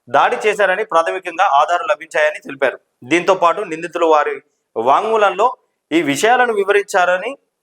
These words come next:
పోలీసులు పేర్కొన్నారు. ఇందులో భాగంగానే పట్నం నరేందర్ రెడ్డిని అరెస్ట్ చేసి కోర్టు ముందు హాజరుపరిచినట్టు పరిగి ఫస్ట్ క్లాస్ మెజిస్ట్రేట్ కోర్టు న్యాయమూర్తికి వివరించారు. ప్రభుత్వ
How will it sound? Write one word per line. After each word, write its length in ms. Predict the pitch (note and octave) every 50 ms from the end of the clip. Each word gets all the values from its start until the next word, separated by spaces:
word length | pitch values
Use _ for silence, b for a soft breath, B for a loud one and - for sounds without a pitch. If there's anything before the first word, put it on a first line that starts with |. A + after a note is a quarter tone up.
| _ _ _ _ b b b b b b -
పోలీసులు 320 | D#3+ G3 G#3+ G#3+ A3 A3
పేర్కొన్నారు. 520 | G3 E3 F#3 E3 - F3+ E3 C#3+ B2 - - _ _ _ _ -
ఇందులో 280 | C3+ E3 F3 F3+ G#3+
భాగంగానే 500 | G3 D#3+ D#3+ F3 G3+ G3+ G3+ F#3+ F#3 -
పట్నం 360 | A3 - - - - G3 F#3+ F3
నరేందర్ 340 | D#3+ D#3 E3 F#3+ F#3+ G3
రెడ్డిని 280 | F#3 F#3 F3 F#3 F#3 F3+
అరెస్ట్ 440 | D3 C#3+ C#3+ E3+ F3 - G3 - F#3+
చేసి 180 | F#3 F3+ -
కోర్టు 320 | - - E3 F#3 G3 F#3+ G3
ముందు 220 | F#3 E3+ E3+ G3
హాజరుపరిచినట్టు 880 | F#3 D#3 D3+ D#3+ D#3 F3+ F3 - E3+ D#3 - D#3+ D#3 D3+ - G3+ C4 D4 _ _ _ _ _ _ _ -
పరిగి 400 | D3+ F3+ G#3+ G#3+ A3+ D#3+ - - _ _ _ _ - -
ఫస్ట్ 220 | - A3+ A3+ - B3
క్లాస్ 300 | A3+ A#3 A3 G#3+ G3 F3+
మెజిస్ట్రేట్ 480 | F3 F3 F3 F#3+ G3 - - G3+ F#3 - _ -
కోర్టు 300 | - E3 G3+ G3 - D3+
న్యాయమూర్తికి 800 | D3 D#3 E3+ F#3 F#3+ F#3 F#3+ F#3 - E3+ F#3+ A3+ G3+ F3+ - _ _ _ _ _ -
వివరించారు. 580 | C#3 D#3+ F3+ F#3+ F#3 E3+ - E3 B2 G2+ F#2+ - _
ప్రభుత్వ 540 | - D3 D#3 F3+ F#3 F#3 G3 F3 C#3+ G#2+ -